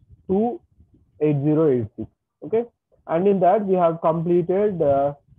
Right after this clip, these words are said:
the architecture and the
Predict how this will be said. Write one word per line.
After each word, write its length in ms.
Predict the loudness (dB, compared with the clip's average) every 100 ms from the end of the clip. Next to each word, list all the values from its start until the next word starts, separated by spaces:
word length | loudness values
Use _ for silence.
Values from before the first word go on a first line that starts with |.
| -20 _
the 80 | 0
architecture 880 | 2 2 -2 -2 -2 -4 -2 -2 -2 -6 -4
and 560 | -2 -2 -2 -4 -6 -8 -12 _ _ _
the 120 | -6